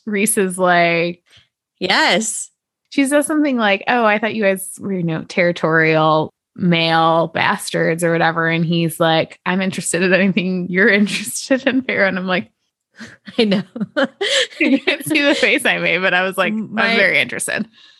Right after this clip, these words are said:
Speaker 1: Is
Speaker 2: ears
Speaker 1: my
Speaker 2: very,
Speaker 1: point.
Speaker 2: very much perked up. Um,
Speaker 1: Yes.
Speaker 2: yes, I would also be interested in this.
Speaker 1: Yeah,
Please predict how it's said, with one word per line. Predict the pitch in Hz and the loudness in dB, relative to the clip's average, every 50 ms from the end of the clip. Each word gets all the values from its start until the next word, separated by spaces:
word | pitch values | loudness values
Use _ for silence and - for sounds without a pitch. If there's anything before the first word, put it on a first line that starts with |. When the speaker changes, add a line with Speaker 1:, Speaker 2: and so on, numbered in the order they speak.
| _ _ - | _ _ 0
Speaker 1:
Is | 226 | 2
Speaker 2:
ears | 226 226 233 226 214 | 4 4 4 2 0
Speaker 1:
my | 202 | 0
Speaker 2:
very, | 208 202 202 202 196 202 | 0 0 2 2 2 2
Speaker 1:
point. | 196 185 | 0 0
Speaker 2:
very | 196 190 185 | 0 0 0
much | 185 175 156 - - - | 0 -2 -4 -8 -6 -4
perked | 196 165 156 - - | -4 -4 -4 -4 -6
up. | 147 143 156 - - - - | -4 -4 -6 -6 -10 -16 -18
Um, | - 196 180 170 170 | -8 -4 -2 0 0
Speaker 1:
Yes. | - 151 151 151 151 156 165 190 196 - | 0 0 -2 -4 -6 -6 -8 -8 -10 -10
Speaker 2:
yes, | - 190 190 175 160 180 - - | -2 0 2 2 2 2 0 0
I | 170 180 180 185 | 0 2 2 2
would | 185 208 214 | 2 2 0
also | 185 180 202 233 - 165 147 | 0 0 0 0 0 -2 -2
be | 165 151 139 | -2 -4 -4
interested | 147 156 165 160 151 - 147 | -6 -6 -6 -8 -8 -10 -12
in | 143 147 139 | -12 -10 -10
this. | - - 170 185 - - - - | -10 -10 -10 -8 -8 -8 -6 -8
Speaker 1:
Yeah, | - | -10